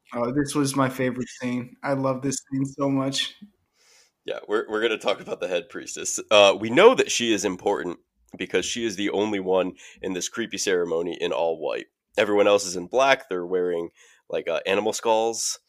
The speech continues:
Speaker 2: Uh, it's a very pagan, visually a very pagan, uh, ritual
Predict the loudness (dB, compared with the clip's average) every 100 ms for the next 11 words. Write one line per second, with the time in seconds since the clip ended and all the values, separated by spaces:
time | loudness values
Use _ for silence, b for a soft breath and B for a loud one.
0 | _ _ _ -12 -6 -6 -6 -4 -2 -2
1 | -4 _ -4 0 0 -2 -4 -10 _ _
2 | _ _ -4 0 0 2 0 -4 -10 -4
3 | -2 -4 -4 -4 -2 -4 -6 -14 _ _
4 | _ _ _ -4 -2 -4 -6 -8 -8 -4
5 | -4 -4